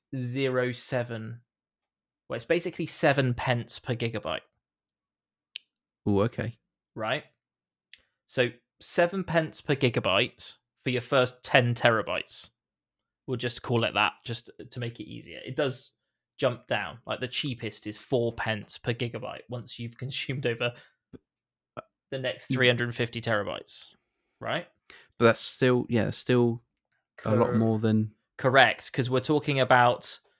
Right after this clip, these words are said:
Speaker 1: this is point eight of a pence per gigabyte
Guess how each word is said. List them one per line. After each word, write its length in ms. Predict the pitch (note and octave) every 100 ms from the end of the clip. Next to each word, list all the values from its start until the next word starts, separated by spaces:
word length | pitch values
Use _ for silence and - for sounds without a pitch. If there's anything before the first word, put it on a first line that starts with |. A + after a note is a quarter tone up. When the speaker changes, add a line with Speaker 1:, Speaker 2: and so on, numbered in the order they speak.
| _ _ _ _ -
Speaker 1:
this 200 | C#3+ D#3
is 300 | C#3+ B2 - _ _
point 340 | - C#3 C#3 - -
eight 280 | B2+ B2+ -
of 100 | A#2+
a 80 | A#2+
pence 760 | - - A2+ F#2+ - - - - _ _
per 160 | - B2
gigabyte 720 | - A2+ A2 G#2 D#2 - -